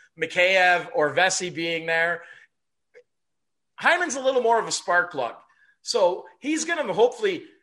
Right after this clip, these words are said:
energize that line, maybe bring Tavares out of his funk, maybe show a, a,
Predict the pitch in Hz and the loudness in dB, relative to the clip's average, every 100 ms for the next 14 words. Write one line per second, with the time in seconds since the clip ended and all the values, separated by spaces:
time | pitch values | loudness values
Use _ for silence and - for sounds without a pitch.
0 | _ - 208 240 214 185 180 160 165 160 | _ -2 0 0 0 2 2 2 0 0
1 | 139 139 143 147 143 _ _ _ 196 294 | 0 -4 -2 -4 -10 _ _ _ -2 -2
2 | 240 156 175 196 170 - _ 190 165 180 | -2 -6 -2 -2 -4 -18 _ -2 4 4
3 | 180 165 170 160 147 - 151 156 156 - | 4 2 0 -2 -4 -4 -4 -4 -8 -20
4 | - _ 185 254 294 233 - - - - | -20 _ -2 0 0 -6 -8 -16 -12 0
5 | 220 226 202 165 165 - _ _ _ 170 | 4 6 6 6 4 -6 _ _ _ 0
6 | 160 | 0